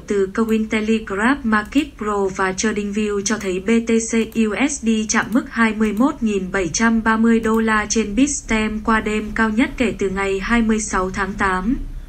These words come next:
Cặp tiền này đã cố gắng duy trì lợi nhuận trước đó của nó mặc dù các điều kiện giao dịch cuối tuần khối lượng thấp có khả năng khuếch đại bất kỳ điểm yếu nào.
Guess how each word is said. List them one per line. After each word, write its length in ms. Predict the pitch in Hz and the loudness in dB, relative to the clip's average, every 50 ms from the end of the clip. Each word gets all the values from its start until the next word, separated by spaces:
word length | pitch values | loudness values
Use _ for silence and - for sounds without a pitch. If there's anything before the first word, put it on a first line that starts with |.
| - - - - - - - - - - - - - - - | -14 -14 -14 -14 -14 -14 -16 -16 -14 -14 -14 -14 -10 -4 -2
Cặp 200 | 233 226 226 - | -2 -2 0 0
tiền 240 | 226 208 196 190 | 0 0 0 0
này 340 | 196 196 196 190 190 190 190 | -2 -2 0 0 0 0 0
đã 160 | 185 190 180 | 0 -2 -4
cố 160 | 185 - 220 208 | -2 -2 -2 -2
gắng 340 | 208 208 185 190 214 269 | 0 -2 -2 0 2 2
duy 240 | 269 262 247 233 226 | 2 4 4 4 2
trì 240 | 226 - 226 208 190 | 2 2 0 0 0
lợi 220 | 180 180 196 - 170 180 | 0 0 -2 -2 -2 -2
nhuận 180 | 190 196 185 - - | -2 -2 -2 -2 -2
trước 200 | - 277 311 - | -2 -2 0 0
đó 300 | 220 202 185 180 190 220 233 - | 0 0 0 0 0 0 0 0
của 80 | 269 | 0
nó 260 | - 180 185 185 190 190 | 0 0 0 0 2 2
mặc 180 | 247 285 262 - | 2 2 0 0
dù 280 | - 214 208 202 202 196 | -2 -2 -2 0 0 0
các 160 | - 302 330 254 | 0 -2 0 2
điều 200 | 240 226 208 202 | 2 2 2 0
kiện 320 | - 240 233 208 - - | 0 0 0 0 0 -2
giao 220 | - 240 233 233 | 0 2 2 2
dịch 240 | 233 233 226 226 - - | 2 2 0 -2 -2 -2
cuối 160 | - 208 214 | -2 -2 -2
tuần 320 | 226 - 277 240 214 202 202 | 0 0 0 0 0 -2 -4
khối 260 | - - 196 190 208 | -2 0 0 2 4
lượng 200 | 247 285 262 - - | 4 2 2 0 0
thấp 240 | - 294 320 - - | -2 -2 -2 -2 -2
có 160 | - 196 190 | 0 0 0
khả 200 | 190 - 269 233 | 0 0 0 0
năng 320 | 185 185 214 220 220 226 | 2 2 0 0 0 0
khuếch 260 | 226 - 269 311 320 - | 0 0 0 0 0 2
đại 220 | 233 220 180 - - | 0 0 0 0 -2
bất 200 | 247 - - - | -4 -4 -2 -2
kỳ 140 | - 226 - | -2 0 0
điểm 260 | 196 202 180 160 147 | 0 0 -2 -2 -2
yếu 220 | 160 190 185 190 | -2 -2 0 2
nào. 420 | 220 254 254 220 196 196 214 226 | 2 2 2 0 0 -2 -2 -4